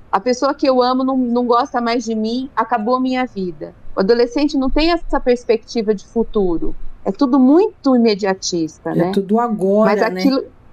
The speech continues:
Speaker 1: é tudo agora. É tudo agora.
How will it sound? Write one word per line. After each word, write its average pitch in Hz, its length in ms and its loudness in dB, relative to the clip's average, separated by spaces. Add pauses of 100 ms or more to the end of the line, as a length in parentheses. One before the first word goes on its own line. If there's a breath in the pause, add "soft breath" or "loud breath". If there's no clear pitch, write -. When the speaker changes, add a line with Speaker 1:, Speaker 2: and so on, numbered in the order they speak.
(300)
Speaker 1:
é 202 220 0 (180)
tudo 311 240 2
agora. 185 680 -2 (840)
É 202 100 2
tudo 247 400 0
agora. 180 580 -2